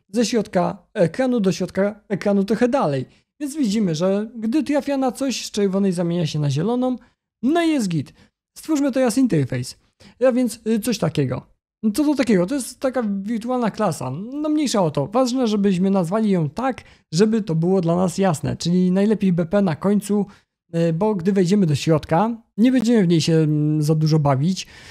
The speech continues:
Y, stwórzmy nową funkcję. Jest tu nowa funkcja, nowa metoda, innymi słowy. Nazwijmy ją Path Trace, ale bez B P, bo B P to jest, y, ten interfejs, natomiast w nim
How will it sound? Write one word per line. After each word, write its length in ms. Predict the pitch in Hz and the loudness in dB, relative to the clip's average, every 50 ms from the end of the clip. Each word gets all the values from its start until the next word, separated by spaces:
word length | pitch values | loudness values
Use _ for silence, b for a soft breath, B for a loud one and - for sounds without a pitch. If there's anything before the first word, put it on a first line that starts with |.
| B B 185 B - | B B -8 B 2
Y, 240 | 160 165 170 170 185 | 4 4 4 4 0
stwórzmy 720 | 190 - - - - - 294 262 254 269 269 262 262 269 | -4 -8 -10 -8 -2 0 0 2 4 4 4 4 2 2
nową 440 | 262 254 247 240 233 220 214 226 208 | 2 2 2 2 2 2 2 0 0
funkcję. 340 | 208 - 202 160 - - 220 | 0 0 0 0 2 2 2
Jest 160 | 269 233 - | 2 0 0
tu 80 | - 185 | 0 0
nowa 220 | 180 170 165 160 | 2 2 2 0
funkcja, 320 | - - 208 190 - 233 247 | 0 0 -2 0 0 0 0
nowa 220 | 262 262 269 262 | 2 2 2 2
metoda, 580 | 254 254 240 240 - 233 233 214 175 156 143 143 | 2 2 0 0 -2 -2 -2 0 0 0 0 0
innymi 340 | 147 156 156 156 160 160 | 0 0 0 0 0 -2
słowy. 500 | 156 - - 160 143 131 131 170 233 254 - B B B B - | -2 -2 -2 -2 -2 -2 -2 -2 -4 -4 -6 B B B B 0
Nazwijmy 420 | 277 247 240 294 294 262 240 220 | 0 2 2 4 4 4 4 4
ją 240 | 202 202 208 202 190 | 4 4 2 2 0
Path 320 | - 151 170 160 - - | 0 -2 -2 -2 -4 -10
Trace, 560 | - - - 156 196 214 175 139 123 - - - | -10 -4 0 2 4 4 4 2 0 -2 -4 0
ale 180 | 185 180 214 214 | 2 2 2 4
bez 220 | 208 208 165 147 | 2 2 2 0
B 160 | 151 156 156 | 0 -2 -2
P, 260 | 139 - 175 208 226 214 | -2 0 0 0 0 2
bo 140 | 190 185 | 0 0
B 160 | 160 170 185 185 | 0 0 0 0
P 180 | 185 180 165 | 0 -2 -4
to 120 | 160 165 160 | 0 0 0
jest, 320 | 165 165 151 - - - | 2 0 0 -4 -6 -6
y, 200 | 156 151 151 151 147 - - | -4 -2 -2 -4 -6 -8 -6
ten 180 | 156 151 156 | -4 -2 -2
interfejs, 420 | 175 180 254 277 240 254 262 202 214 | -2 0 -2 -2 -2 0 -2 -2 -2
natomiast 460 | 220 190 220 220 233 214 185 160 151 | -2 -2 0 0 2 2 0 0 0
w 120 | 160 170 | -2 0
nim 520 | 190 202 220 247 240 233 226 233 233 220 | 2 2 4 4 2 2 0 -2 -4 -6